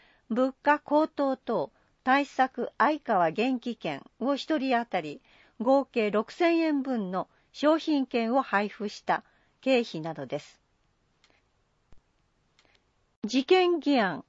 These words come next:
訴訟上の和解及び損害賠償額の決定。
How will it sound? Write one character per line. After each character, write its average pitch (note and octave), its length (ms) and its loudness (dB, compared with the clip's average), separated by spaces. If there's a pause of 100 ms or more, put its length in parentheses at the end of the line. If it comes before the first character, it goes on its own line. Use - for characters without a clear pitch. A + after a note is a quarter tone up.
(600)
訴 F#4 520 4
訟 F#4 40 4
上 E4+ 260 4
の C#4 220 4
和 A3 140 4
解 A3+ 420 -2 (220)
及 C4+ 220 4
び A#3+ 240 -2 (240)
損 E4+ 360 4
害 F4 200 4
賠 C#4 200 4
償 C#4+ 300 2
額 G#3 260 -2
の A3+ 140 0
決 - 240 -6 (100)
定。 C#3+ 240 -6